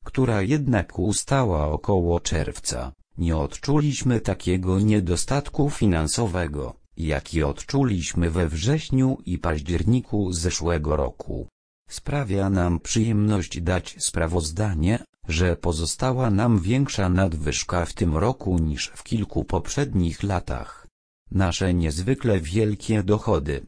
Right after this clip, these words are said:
i rozchody są z powodu sprawy, o której tutaj nadmienimy, jako tą, która sprawi braciom prawdziwą przyjemność. Od września tysiąc dziewięćset dwudziestego roku dom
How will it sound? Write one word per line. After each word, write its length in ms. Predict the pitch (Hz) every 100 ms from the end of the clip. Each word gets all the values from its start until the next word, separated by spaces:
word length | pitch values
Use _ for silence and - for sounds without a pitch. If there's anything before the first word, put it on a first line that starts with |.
| _
i 140 | 98
rozchody 600 | 92 82 - - 123 117 123
są 380 | - 92 78 78
z 100 | -
powodu 480 | 87 90 117 101 80
sprawy, 640 | - - 127 82 71 65 - _
o 140 | 78 73
której 480 | - 117 101 80 78
tutaj 440 | 127 135 127 113
nadmienimy, 920 | 90 95 85 78 76 87 78 65 62 - _
jako 380 | 85 90 76 78
tą, 400 | - 80 71 64 - -
która 360 | - - 92 76
sprawi 580 | - - 139 113 90 82
braciom 560 | 85 110 - 110 101
prawdziwą 640 | - 131 101 85 78 76 80
przyjemność. 1080 | - - 104 65 64 62 60 - - - - _ _ _ -
Od 220 | 101 78
września 640 | 76 78 113 117 110 90
tysiąc 500 | 82 143 - 135 120
dziewięćset 880 | 85 80 104 107 104 101 - 90 -
dwudziestego 720 | 82 82 80 - - 120 82
roku 360 | 73 65 - 82
dom 320 | 78 76 71